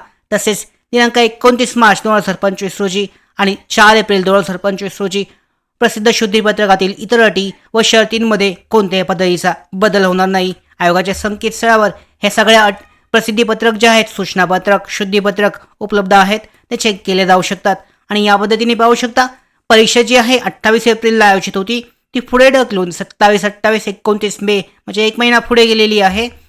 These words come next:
या संदर्भात पाहू शकता, एमपीएससीच्या विद्यार्थ्यांचा जो आंदोलन चालू होतं, लढा चालू होता,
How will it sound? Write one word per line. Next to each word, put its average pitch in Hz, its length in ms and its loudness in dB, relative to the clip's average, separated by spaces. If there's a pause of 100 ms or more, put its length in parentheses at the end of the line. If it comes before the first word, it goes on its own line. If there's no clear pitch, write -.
(120)
या 226 140 2
संदर्भात 233 420 0
पाहू 247 240 2
शकता, 254 300 -4 (340)
एमपीएससीच्या 214 680 0 (320)
विद्यार्थ्यांचा 220 580 0
जो 214 340 -2 (320)
आंदोलन 202 360 2
चालू 208 240 2
होतं, 220 280 2 (120)
लढा 196 240 4
चालू 196 260 2
होता, 202 300 2